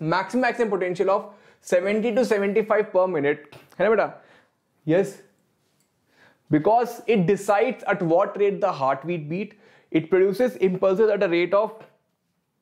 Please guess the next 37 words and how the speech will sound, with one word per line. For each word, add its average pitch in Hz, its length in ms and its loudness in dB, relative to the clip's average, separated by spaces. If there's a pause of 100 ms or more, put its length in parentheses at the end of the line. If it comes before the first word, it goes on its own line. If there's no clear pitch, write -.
(600)
seventy 196 300 0
to 226 60 0
seventy-five 190 340 0
percent। 160 240 -2 (1200)
It 190 100 2
is 214 120 2
responsible 214 420 2
for - 40 0 (120)
initiate 214 320 0
and 220 160 0
maintain 190 420 0
the, 269 160 2 (480)
yes, 143 240 0 (120)
इसलिए 180 260 2
कह 143 80 2
रही 110 100 -2
है, 127 80 -2
देखो 139 140 -2
ये, 139 180 2 (1120)
it 170 100 0
is 202 60 2
responsible 208 420 0
to 180 140 -2
initiate 202 380 2
and 220 140 0
maintain 190 340 0
the 226 80 4
rhythmic 214 440 0
contraction 196 680 -2
activity 196 600 -2
of 175 140 -6
the 156 160 -4
heart। 113 180 -2 (720)
क्या - 1900 -8
कहता 156 80 2
है 160 60 2
बेटा? 196 120 2